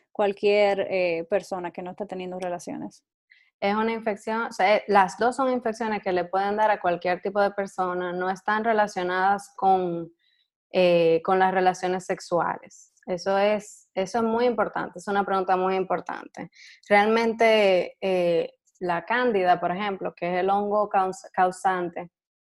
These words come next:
Speaker 2: de esa infección con el flujo blanquecino, tiende a evidenciarse más,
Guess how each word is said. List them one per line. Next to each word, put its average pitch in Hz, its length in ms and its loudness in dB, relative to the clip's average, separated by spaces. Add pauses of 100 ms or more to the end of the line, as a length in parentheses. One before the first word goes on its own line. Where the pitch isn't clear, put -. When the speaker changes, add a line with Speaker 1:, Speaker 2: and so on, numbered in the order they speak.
Speaker 2:
de 190 260 4
esa 190 220 -4
infección 202 540 -4
con 190 220 -4
el 180 80 -4
flujo 202 280 -2
blanquecino, 208 880 -4 (920)
tiende 240 560 4 (280)
a 190 600 2 (800)
evidenciarse 208 720 2
más, 190 560 -2